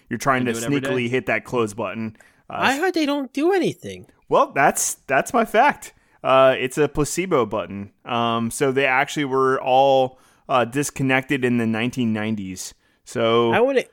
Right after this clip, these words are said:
Speaker 2: All of them?
Speaker 3: I wanna go that far, 'cause anytime I hit that button, I get a boner. So it does something.
Speaker 1: <laughs> It makes you super excited. Yeah,
Speaker 2: How
Speaker 1: they were
Speaker 2: else are you
Speaker 1: all
Speaker 2: gonna press the
Speaker 1: disconnected
Speaker 2: open
Speaker 1: because
Speaker 2: button?
Speaker 1: <laughs> well, they used to have, like, uh, before automatic doors, like, now they just automatically close. But,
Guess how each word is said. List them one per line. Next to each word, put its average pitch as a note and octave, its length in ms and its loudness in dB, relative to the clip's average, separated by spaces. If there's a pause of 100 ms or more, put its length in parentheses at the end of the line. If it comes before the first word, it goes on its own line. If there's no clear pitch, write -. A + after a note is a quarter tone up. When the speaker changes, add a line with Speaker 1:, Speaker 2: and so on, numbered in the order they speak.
(480)
Speaker 2:
All B2+ 260 -2
of F3+ 80 -6
them? A3 160 -2
Speaker 3:
I B3+ 60 -2
wanna B3+ 160 -4
go F3 140 0
that E3 260 2
far, C#3+ 320 -2
'cause D3 260 -8
anytime F#3 340 -2
I D#3 80 0
hit D3+ 120 -6
that C#3+ 220 -2
button, D3+ 240 -2
I C3 60 -8
get C3+ 160 -2
a A#2+ 60 -8
boner. C3 460 -8
So - 200 -10
it - 100 -8
does G#3+ 180 -2
something. - 440 -8 (120)
Speaker 1:
<laughs> - 0 - (1000)
It - 140 2
makes F#3 340 -2
you D3+ 100 -4
super C#3+ 380 -6
excited. A2+ 480 -6 (320)
Yeah, F#3+ 180 2
Speaker 2:
How E3+ 60 2
Speaker 1:
they E3+ 80 0
were F#3 60 4
Speaker 2:
else F#3+ 60 2
are - 60 0
you - 80 2
Speaker 1:
all E3+ 60 4
Speaker 2:
gonna D#3 60 -4
press F3 140 -4
the C#3+ 60 -6
Speaker 1:
disconnected D#3 340 -2 (100)
Speaker 2:
open - 20 -18
Speaker 1:
because D3+ 420 0
Speaker 2:
button? A2+ 320 -12 (260)
Speaker 1:
<laughs> - 260 -14
well, F3+ 140 4
they F3+ 100 2
used G#3 260 0
to D4+ 60 -2
have, F#3 240 0
like, E3 240 0
uh, C3 460 2 (200)
before F3 440 0
automatic D3 560 0
doors, B2 320 -2
like, A2+ 100 -8
now B2 240 0
they A2+ 100 -6
just G#2 220 -12
automatically G#2 500 -4
close. A2 300 -6
But, G2+ 220 -10